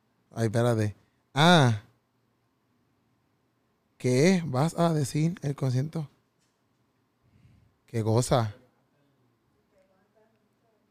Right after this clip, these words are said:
Ah, pero eso, eso no, eso ya está dicho, eso no se, eso no se ha dicho.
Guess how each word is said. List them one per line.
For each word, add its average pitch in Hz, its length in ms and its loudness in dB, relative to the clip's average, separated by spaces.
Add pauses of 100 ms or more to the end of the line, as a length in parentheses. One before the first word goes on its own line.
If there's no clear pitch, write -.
(1800)
Ah, 123 220 -2
pero 214 200 4
eso, 156 420 4
eso 151 160 0
no, 143 140 0
eso 143 140 0
ya 190 120 6
está 214 380 2
dicho, 233 220 0
eso 156 160 2
no 151 100 4
se, 131 80 4
eso 131 160 2
no 143 100 0
se 139 80 0
ha 127 40 2
dicho. 123 300 0